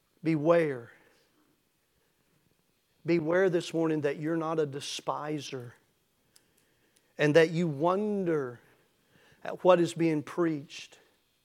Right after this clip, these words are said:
but you do not believe, and in the end, you perish.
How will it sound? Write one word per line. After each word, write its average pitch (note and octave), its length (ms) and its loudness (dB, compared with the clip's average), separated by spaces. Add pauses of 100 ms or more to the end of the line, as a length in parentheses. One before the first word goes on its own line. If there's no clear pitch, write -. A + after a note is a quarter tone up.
(920)
but D3+ 120 0
you D3+ 140 -4
do E3+ 200 2
not F3 260 -2
believe, D#3 480 2
and C#3 100 -4
in D3+ 140 -2
the D3 240 -2
end, C#3 400 -4 (800)
you C3 140 -10
perish. - 840 -8